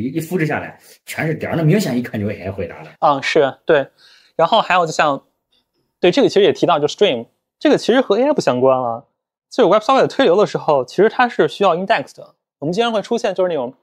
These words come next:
Speaker 2: 比方说你最后一个选项和下一个题的题目，如果它的顺序不能保证，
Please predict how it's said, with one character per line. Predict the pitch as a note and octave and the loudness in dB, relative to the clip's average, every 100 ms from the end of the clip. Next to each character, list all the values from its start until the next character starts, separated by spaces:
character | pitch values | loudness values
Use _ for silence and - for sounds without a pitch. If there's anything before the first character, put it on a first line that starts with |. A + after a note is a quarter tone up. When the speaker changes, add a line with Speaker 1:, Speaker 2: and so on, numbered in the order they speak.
| _ _ _ _ _ _ _ _ _ _ | _ _ _ _ _ _ _ _ _ _
Speaker 2:
比 | - | -2
方 | D3+ A3+ | 0 2
说 | B3+ | 2
你 | A3 | 0
最 | C3 A3 | 0 0
后 | B3+ | 0
一 | C#3+ | 0
个 | |
选 | C3 A#2 G#2+ | 0 -2 -2
项 | C#3 A2 - _ _ _ _ _ | -4 -6 -8 _ _ _ _ _
和 | - C3+ D#3+ | -6 -2 0
下 | - G3+ | 0 0
一 | |
个 | C#3 | 0
题 | C3 - | -4 -4
的 | - | -4
题 | - A#2+ | -4 -4
目， | D3 A2+ - _ _ _ _ - | -4 -6 -8 _ _ _ _ -4
如 | D#3+ | 0
果 | A#3 C3+ A#2+ - | 2 2 2 -2
它 | G3+ | 0
的 | F#3 | 0
顺 | - F#3+ | 0 -2
序 | |
不 | F#3+ | -2
能 | G3 | -2
保 | E3 A2 | 0 0
证， | F3 C#3 | 0 0